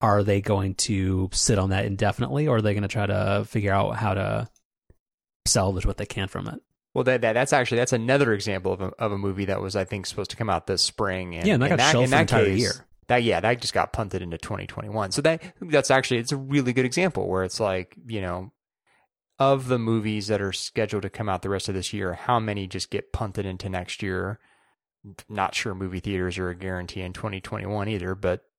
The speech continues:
Speaker 2: putting that aside for a while, uh, how many movies go that route versus just being released through this on-demand model?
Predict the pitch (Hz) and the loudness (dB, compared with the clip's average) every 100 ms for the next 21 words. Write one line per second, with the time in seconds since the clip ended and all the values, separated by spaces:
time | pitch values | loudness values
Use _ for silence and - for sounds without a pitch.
0 | - 127 104 101 95 - - - 110 - | -2 -2 0 -2 -2 -4 -4 -4 -6 -6
1 | - 50 52 53 53 120 - _ _ _ | -2 0 0 0 -2 -4 -8 _ _ _
2 | _ _ _ 110 101 95 139 127 113 101 | _ _ _ -4 -2 0 2 2 0 -4
3 | 107 113 107 101 117 101 101 104 113 104 | -2 -2 0 -2 2 4 4 2 0 2
4 | 98 - 107 98 - 101 90 - 101 92 | 2 0 -4 -4 -4 -4 -6 -4 -4 -4
5 | - - 101 95 95 92 92 - - - | -6 -6 -6 -4 -6 -4 -6 -8 -12 -8
6 | 104 95 98 - - 104 104 - 131 - | -4 -4 -4 -4 -4 -4 -6 -10 -12 -12
7 | 135 131 | -12 -12